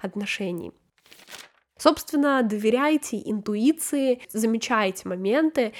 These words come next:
и если вас что-то не устраивает, и у вас часто возникают какие-то сомнения, то это не просто так. Собственно, как сказала Элеонора Рузвельт, «Никто не может заставить вас почувствовать себя плохо,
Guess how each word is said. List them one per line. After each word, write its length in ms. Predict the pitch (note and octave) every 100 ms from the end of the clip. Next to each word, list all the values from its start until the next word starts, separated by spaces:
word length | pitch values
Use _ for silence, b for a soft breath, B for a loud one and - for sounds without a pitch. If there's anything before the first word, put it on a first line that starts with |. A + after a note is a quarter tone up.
| B -
и 80 |
если 320 | G#3+ A3+ A3+ A3
вас 220 | G#3+ G#3
что-то 420 | - G#3+ A3+ G#3+
не 100 | G#3
устраивает, 880 | G3 - G3+ G#3 C#4 B3+ A3+ G#3+ G#3+
и 80 | G#3
у 100 | G3
вас 280 | G#3 G3+
часто 460 | - G#3 A3 - F#3+
возникают 500 | F#3+ G3 G3 G3+ G3
какие-то 380 | - - G3+ G3
сомнения, 800 | - G#3 G3+ G3+ D#4+ D#4 C#4 C4+ B B _
то 280 | G#3 G#3+ -
это 480 | G#3+ A#3 C4+ B3+ A3+ A3+
не 120 | A3+
просто 460 | - G3 G3+ -
так. 380 | F#3 F#3 - - _ _ _ -
Собственно, 680 | - - - D4+ C#4+ C4+
как 200 | C4 B3+
сказала 800 | - - A3+ A#3+ B3 A#3 A3+ G#3+ - -
Элеонора 720 | A#3 A3+ A3+ A#3 A#3+ A3 G#3
Рузвельт, 640 | A3+ A3 A3 D#4 F#4 - _ _
«Никто 280 | B3 - D#4+
не 120 | D#4+
может 500 | A#3+ C4 D4 C#4+ A#3+
заставить 540 | G#3 G3+ G#3+ B3 A#3+ G#3
вас 180 | A3
почувствовать 640 | - G3 - A#3 - G#3 -
себя 260 | G3 F#3
плохо, 640 | F3+ F#3+ F#3+ G3 - D4+